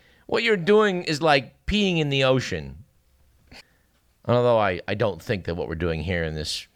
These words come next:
world of broadcasting is a very good analogy to voiding into the sea, I do understand where he's going with all that, which is that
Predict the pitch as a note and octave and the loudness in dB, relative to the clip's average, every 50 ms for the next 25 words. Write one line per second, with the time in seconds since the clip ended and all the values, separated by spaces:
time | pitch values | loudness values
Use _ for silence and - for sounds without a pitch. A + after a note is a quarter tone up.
0 | _ _ - E2 E2+ D#2 D#2 D2 D#2+ F2+ E2+ E2+ D#2+ - - D#2+ E2+ - - - | _ _ -4 -4 -4 -4 -4 -4 -2 -2 -2 -2 -4 -4 -4 -4 -4 -4 -8 -10
1 | D#2 D2 D2 D2 C#2+ C#2+ C2 C2 - _ _ _ _ _ _ - _ - F2 G2+ | -10 -8 -10 -10 -10 -10 -12 -12 -18 _ _ _ _ _ _ -20 _ -4 -2 0
2 | G#2 F#2 E2+ F#2+ F2+ B2 C3+ A#2 G#2 F#2+ G2 F#2 F#2 F2+ F2+ F#2 F2+ E2+ G2+ A#2 | 0 0 -2 -2 0 0 0 0 0 -2 -2 -4 -2 -4 -4 -4 -4 -4 -4 -4
3 | A2+ - - F#2 E2 E2 E2 D#2 D#2 - - - - - - - - - _ _ | -4 -4 -4 -2 -2 -2 -2 -4 -6 -8 -14 -20 -20 -20 -20 -20 -20 -20 _ _
4 | - E2+ F#2+ G#2 G#2+ F#2+ F#2+ F2 F2 F2+ E2+ E2+ E2 E2+ E2 - - F#2 F#2 G#2+ | -6 -2 0 0 2 0 0 -4 -4 -6 -6 -4 -4 -2 -2 -2 0 0 0 2
5 | B2 C#3+ C#3 A#2+ - - _ _ _ _ _ _ _ _ _ F4 G#4 _ _ _ | 0 0 -2 -4 -8 -14 _ _ _ _ _ _ _ _ _ -20 -20 _ _ _
6 | _ _ _ _ _ _ _ _ _ _ _ _ _ _ _ _ F#3+ G3 G#3+ G#3 | _ _ _ _ _ _ _ _ _ _ _ _ _ _ _ _ -2 0 2 2
7 | F3+ D#3+ D3+ C3+ - D3 C#3 C3 B2 A#2+ A#2 G#2 G2+ F#2 G2+ G#2 F2 D#2 E2 F#2+ | 4 2 2 0 2 0 2 2 2 0 0 0 -2 -2 -2 -2 -2 -2 -2 -4
8 | A2 G#2+ F2 E2 E2 D2+ C#2+ D#2 D#2 D2+ D#2 F2+ - - - G2 F#2+ - C3 B2+ | -4 -4 -4 -2 -2 -2 -2 -2 -2 -2 -2 -2 -4 -4 -6 -8 -4 -2 -2 -2
9 | A#2+ A#2 A#2 B2 A2 - - | -2 0 -2 -2 -2 -2 -6